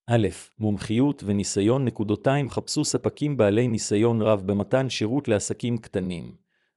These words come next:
ודאו שהם בעלי מגוון רחב של מומחיות טכנית. ב', התאמה אישית וגמישות. ודא שהספק יכול להתאים את שירותיו לצרכים הייחודיים של העסק, ולהתאים את עצמו לצמיחה עתידית.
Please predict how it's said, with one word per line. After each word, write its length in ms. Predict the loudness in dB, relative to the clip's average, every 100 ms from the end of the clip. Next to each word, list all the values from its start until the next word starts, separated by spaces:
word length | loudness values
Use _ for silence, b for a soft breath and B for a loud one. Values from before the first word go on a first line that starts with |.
| -8
ודאו 420 | -2 2 4 2
שהם 300 | 0 0 4
בעלי 300 | 4 4 2
מגוון 420 | 0 0 -2 0
רחב 400 | -2 0 0 0
של 180 | 0 -2
מומחיות 640 | 0 -2 -2 -2 -2 -4 -6
טכנית. 640 | -6 -4 -12 -14 _ _ _ _ _ _ _ _ _ _ _ -4
ב', 80 | -4 -2
התאמה 400 | -4 0 2 2
אישית 400 | 0 -2 -4 -2
וגמישות. 720 | -2 -2 -2 -4 -6 -10 _ _ _ _ -4
ודא 320 | 0 2 2
שהספק 560 | 2 0 0 -2 -2 0
יכול 300 | -2 2 4
להתאים 380 | 4 2 -2 -2
את 100 | -4
שירותיו 500 | -2 -2 0 0 2
לצרכים 540 | 0 -2 -4 -2 -2 -2
הייחודיים 540 | -2 -4 -4 -2 -4
של 220 | -2 0
העסק, 540 | 0 0 -4 -8 -12 _ _ _ -4
ולהתאים 440 | -4 -2 0 0
את 100 | -2
עצמו 380 | -4 -2 0 0
לצמיחה 560 | 0 -2 -6 -2 0
עתידית. 680 | -2 -4 -6 -6 -10 _ -20